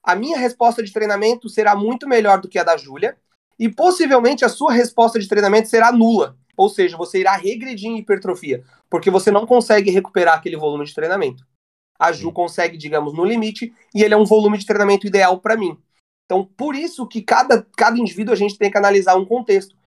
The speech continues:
Speaker 1: Indivíduos iniciantes, eles não conseguem, eles não vão ter uma boa resposta a volumes altos de treinamento. O indivíduo iniciante, ele precisa trabalhar com um volume baixo de treinamento,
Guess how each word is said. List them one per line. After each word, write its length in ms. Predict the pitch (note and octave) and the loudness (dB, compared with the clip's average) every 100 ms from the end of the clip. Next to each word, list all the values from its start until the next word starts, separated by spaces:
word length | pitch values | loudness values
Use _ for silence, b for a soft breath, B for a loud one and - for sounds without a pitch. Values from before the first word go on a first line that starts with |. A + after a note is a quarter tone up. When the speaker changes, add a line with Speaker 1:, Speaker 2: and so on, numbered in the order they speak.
| _ | _
Speaker 1:
Indivíduos 560 | - G3 G#3 G#3+ B3+ A#3 | -10 -8 -6 -6 -4 -4
iniciantes, 800 | A#3+ A#3+ A3 G3 F#3 A#3 A#3 E3+ | -2 -2 -2 0 2 2 0 -2
eles 220 | F#3+ G3 | 0 0
não 200 | G3+ A3 | 2 2
conseguem, 600 | A#3 A#3 A3 G#3 G#3+ G3+ | 2 0 0 0 0 2
eles 160 | F3+ E3+ | 0 0
não 200 | E3+ A#3 | 0 2
vão 200 | G3 A3+ | 2 0
ter 140 | G#3 G#3 | 4 4
uma 200 | G#3 F3+ | 4 0
boa 200 | F3 G3+ | 0 -2
resposta 520 | F#3 F3+ - F#3+ - | -4 -4 -2 -2 -4
a 40 | |
volumes 380 | E3 E3+ F3+ F3+ | -8 -8 -8 0
altos 280 | F3 E3+ F3 | 0 0 -6
de 100 | E3+ | -16
treinamento. 560 | E3 F3 G3 F3 D3+ _ _ _ _ | -14 -6 -6 -6 -10 _ _ _ _
O 60 | E3 | -8
indivíduo 420 | F3 F#3 G3+ G#3+ | -6 -2 2 4
iniciante, 500 | A3 A3 G3+ F#3+ F#3+ | 4 4 4 2 2
ele 120 | F#3+ | 0
precisa 380 | F#3+ F#3 F#3 F3 | 0 -4 -2 0
trabalhar 400 | F3 E3 D#3+ D#3+ | 2 4 4 2
com 80 | F3 | -2
um 60 | D3 | -4
volume 360 | D#3+ D#3+ D3+ C#3+ | -4 -2 -2 -2
baixo 440 | C3 D3 F3 C4 | 2 4 2 -2
de 120 | A#3 | -14
treinamento, 560 | A3+ G#3+ G#3 F3 F3+ - | -6 -4 -4 -6 -6 -8